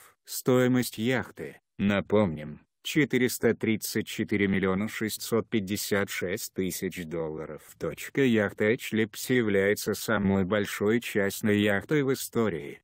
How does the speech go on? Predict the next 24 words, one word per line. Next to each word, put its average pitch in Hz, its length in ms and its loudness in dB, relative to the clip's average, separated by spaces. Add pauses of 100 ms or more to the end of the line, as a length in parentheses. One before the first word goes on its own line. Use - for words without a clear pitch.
Длина 120 480 4
судна 104 480 -2
сто 113 260 0
шестьдесят 101 760 -2
две 110 260 2
целых 110 480 0
пять 98 260 2
десятых 101 640 -2
метра. 80 440 -8 (140)
Её 110 440 4
оборудование 104 720 2
удовлетворит 101 720 2
самый 95 400 0
взыскательный 92 920 0
и 104 40 0
требовательный 110 840 2
вкус. - 640 -8 (180)
На 123 220 4
яхте 107 480 2
находится 98 640 -2
мини-подлодка 117 880 2
на 110 160 2
двенадцать 113 640 0
мест, 101 480 -4